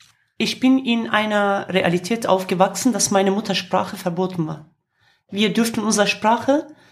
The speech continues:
nicht, äh, auf der Straße, in der Schule, äh,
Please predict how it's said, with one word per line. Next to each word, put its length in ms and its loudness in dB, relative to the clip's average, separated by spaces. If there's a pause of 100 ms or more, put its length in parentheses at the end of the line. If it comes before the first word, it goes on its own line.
(360)
nicht, 600 -2
äh, 280 0
auf 260 0
der 100 2
Straße, 560 0
in 160 0
der 120 0
Schule, 600 0 (280)
äh, 160 -2